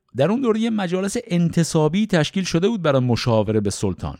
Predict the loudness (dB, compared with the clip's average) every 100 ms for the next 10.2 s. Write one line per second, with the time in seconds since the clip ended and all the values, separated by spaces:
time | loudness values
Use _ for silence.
0 | _ -8 -2 0 0 -2 -4 -2 -2 -2
1 | -4 -2 -2 0 -2 -2 -4 -2 0 2
2 | 2 0 -2 -6 -4 -4 -4 -6 -8 -8
3 | -12 _ _ _ _ _ _ -6 -2 -2
4 | -4 -4 -2 -2 0 2 2 0 0 -2
5 | 0 -2 -2 -2 0 -2 -2 -2 0 0
6 | 0 -2 -2 -4 -8 _ _ _ _ _
7 | -8 -2 0 0 0 -2 -2 -2 -2 -2
8 | -2 -4 -6 -6 -4 -4 -2 -4 -6 -10
9 | -4 0 0 -2 -4 -2 -2 -2 0 0
10 | 0 -4